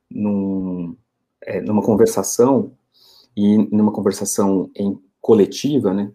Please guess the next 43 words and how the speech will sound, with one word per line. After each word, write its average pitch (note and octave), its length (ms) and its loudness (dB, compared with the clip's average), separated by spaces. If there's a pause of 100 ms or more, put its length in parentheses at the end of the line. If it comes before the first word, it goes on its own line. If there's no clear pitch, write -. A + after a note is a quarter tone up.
(120)
em, F2+ 380 -8
em G2 140 -8
rede, A#2 540 0 (680)
é, G#2 380 4
você A2+ 240 -2
vai B2+ 100 4
sofrer C#3 300 2
um B2+ 60 4
pouco B2+ 220 2
mais. - 580 -2
Você - 160 -12
vai G#2 100 -4
sofrer A2+ 220 -8
um G#2 40 -8
pouco A2 180 -8
mais. F2+ 220 -10
Talvez B2+ 200 -4
você C#3+ 80 0
dê D3 80 0
sorte, - 680 -2
mas G2+ 500 -12 (280)
certamente G#2+ 380 -6
você A#2 60 -4
vai A2+ 80 0
sofrer A2+ 260 -4
um G#2 60 -8
pouco - 200 -4
mais. F#2+ 320 -6 (240)
E B2 120 0
tá, C#3 160 2
e, A#2 540 2
e - 20 -2
dentro C3 420 2
disso, D3 760 -4
é, G#2+ 480 -2 (800)
como B2+ 220 2
é C#3 60 4
que - 80 -2
as - 80 -8
pessoas, - 1400 -4
é, G2+ 680 0
é, - 220 -6
contam D3 600 0